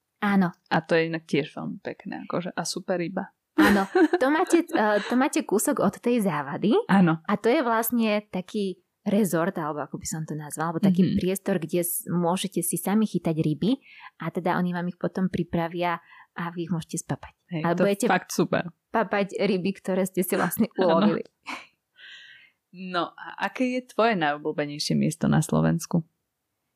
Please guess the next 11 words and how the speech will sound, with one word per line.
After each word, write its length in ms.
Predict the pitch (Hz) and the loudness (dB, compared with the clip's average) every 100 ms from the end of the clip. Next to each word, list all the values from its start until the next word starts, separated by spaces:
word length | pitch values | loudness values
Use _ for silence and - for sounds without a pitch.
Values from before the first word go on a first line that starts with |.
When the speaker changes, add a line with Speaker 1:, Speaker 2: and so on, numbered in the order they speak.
| _ _ _ _ _ _ _ _ _ _ _ _ _ _ | _ _ _ _ _ _ _ _ _ _ _ _ _ _
Speaker 1:
Hmm, 460 | 190 185 190 196 - _ | -8 -6 -6 -8 -12 _
ja 120 | 214 | 0
by 80 | 240 | 2
som 100 | 262 | 2
skôr 240 | 262 285 277 | 0 0 -2
povedala, 400 | 247 233 233 240 | 0 0 2 2
že 160 | 233 226 _ _ | -2 -4 _ _
tam, 360 | 202 208 214 - - | -2 -2 -4 -10 -12
kde 260 | 190 208 | -2 -2
sú 200 | 208 220 | 0 2
ľudia, 600 | 196 180 185 208 214 220 | 2 2 0 0 0 -2